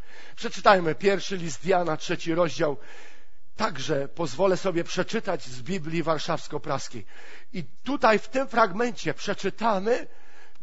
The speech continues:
o sile nowego życia. Dlatego, że jesteśmy uwolnieni od grzechu.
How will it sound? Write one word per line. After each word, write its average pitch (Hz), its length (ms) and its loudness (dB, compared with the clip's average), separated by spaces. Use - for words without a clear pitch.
o 165 120 0
sile 190 600 2
nowego 143 380 0
życia. - 460 -6
Dlatego, 240 420 6
że 196 120 4
jesteśmy 220 540 4
uwolnieni 262 1080 6
od 190 180 -2
grzechu. - 540 -2